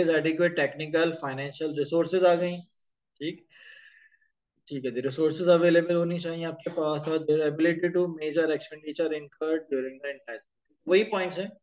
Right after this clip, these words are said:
बस highlight करके बता दिए इसने, ऐसे ही लिख दिए। बाकी इसका जो नया edition है उसमें, उसने और अच्छा किया है।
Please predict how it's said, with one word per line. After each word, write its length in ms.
बस 200
highlight 400
करके 280
बता 240
दिए 100
इसने, 300
ऐसे 240
ही 60
लिख 160
दिए। 220
बाकी 160
इसका 160
जो 100
नया 200
edition 340
है 80
उसमें, 260
उसने 260
और 140
अच्छा 220
किया 240
है। 60